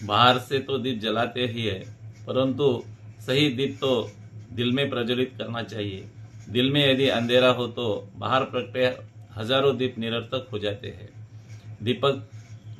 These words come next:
ज्ञान का प्रतीक है। दिल में दीपक जलाना अर्थात निश्चित समझदारी से दीपावली का उत्सव मनाना। धनतेरस के दिन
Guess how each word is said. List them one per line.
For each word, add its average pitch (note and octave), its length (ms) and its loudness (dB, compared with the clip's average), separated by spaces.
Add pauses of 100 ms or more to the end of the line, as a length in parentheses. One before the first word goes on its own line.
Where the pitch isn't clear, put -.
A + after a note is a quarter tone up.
ज्ञान B2+ 300 2
का C3+ 140 0
प्रतीक A2+ 440 -6
है। - 340 -8 (140)
दिल C3 220 2
में C#3 180 2
दीपक B2+ 240 0
जलाना A#2 460 2
अर्थात A2+ 480 -2 (180)
निश्चित A#2+ 320 -6
समझदारी A#2+ 560 -2
से A#2 160 -6
दीपावली A2 520 -4
का A2+ 100 -6
उत्सव G#2+ 300 -4
मनाना। G2+ 500 -8 (520)
धनतेरस A#2 600 0
के A2+ 140 -6
दिन A2+ 300 -2